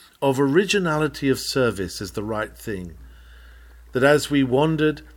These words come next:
everyone his own way, we should each serve God in his own way, according to our peculiar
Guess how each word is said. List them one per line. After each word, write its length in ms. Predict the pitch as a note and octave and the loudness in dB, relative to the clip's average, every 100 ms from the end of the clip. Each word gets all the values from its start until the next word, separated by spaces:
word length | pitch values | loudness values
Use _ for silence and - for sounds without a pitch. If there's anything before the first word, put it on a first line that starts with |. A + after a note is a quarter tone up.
| - D3 | -2 2
everyone 680 | D#3+ F3+ E3 E3 E3+ E3 - | 4 2 0 0 -2 -4 -6
his 240 | A2+ G#2 | -6 0
own 280 | C3+ F3 E3+ | 4 4 4
way, 280 | C#3 F2+ F2+ - - - - - - | 0 -2 -10 -20 -20 -20 -20 -20 -12
we 100 | A2+ | -6
should 240 | G2+ A#2 A2+ | -4 -4 -4
each 260 | C3 - | -6 -8
serve 380 | - B2 B2 - | -6 0 0 0
God 280 | A#2+ A2+ G#2 | -2 -2 -2
in 180 | A#2+ G#2+ | -4 -4
his 260 | G2 F2+ | -8 -8
own 240 | F#2 F2+ F2 | -6 -6 -8
way, 300 | E2 D#2+ - - - | -12 -14 -20 -20 -20
according 380 | - - F3+ F#3 | -8 0 2 2
to 140 | F3+ E3+ | 0 -2
our 100 | D3+ | -4
peculiar 800 | - - - G3 G3+ F#3 F3+ | -6 -14 -4 -2 -2 0 0